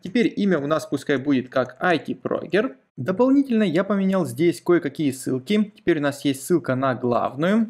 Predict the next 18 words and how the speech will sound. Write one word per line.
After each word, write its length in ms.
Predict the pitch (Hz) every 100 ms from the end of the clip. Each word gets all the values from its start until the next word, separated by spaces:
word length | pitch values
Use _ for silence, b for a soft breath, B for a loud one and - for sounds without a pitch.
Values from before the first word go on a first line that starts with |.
| -
и, 140 | 165 160
в 80 |
принципе, 380 | - 165 160 156
она 100 | 156
будет 260 | 143 156 127
действительно 440 | 151 - 147 139
переадресовывать 1120 | 131 139 139 135 131 - 139 131 131 131 - _
на 260 | 131 127 123
главную. 540 | 123 127 120 120 117
Для 140 | 117 120
этого 220 | 120 117
мне 140 | 117
просто 360 | 113 120 113 117
здесь 340 | 120 117 - -
необходимо 440 | 123 - 120 117
поставить 400 | 120 - 120 120
слэш. 500 | - 117 113 - _ B B -
Вот. 260 | 135 -